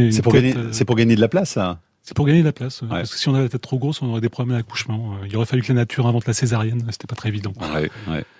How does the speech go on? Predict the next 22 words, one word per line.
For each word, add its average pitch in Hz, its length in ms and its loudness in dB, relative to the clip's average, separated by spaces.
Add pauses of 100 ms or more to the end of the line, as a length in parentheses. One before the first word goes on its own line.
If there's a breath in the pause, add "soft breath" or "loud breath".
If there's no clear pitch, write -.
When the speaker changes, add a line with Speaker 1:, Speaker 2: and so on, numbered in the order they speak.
(500 soft breath)
Speaker 1:
Et, 131 260 8
euh, 123 300 8
donc 143 180 4
c'est - 160 0
pour 127 160 -2
ça 180 140 0
que - 100 -4
ça 131 140 -2
intéresse 113 240 -2
pas 131 100 0
les 143 80 2
gens. 160 140 2
En 135 60 4
gros, 143 160 2
tout - 120 -14 (100)
à 147 40 8
l'heure, 156 100 6
on 127 60 2
parlait 123 180 2
de 117 60 2
l'intestin. 120 680 0
Euh, - 20 -4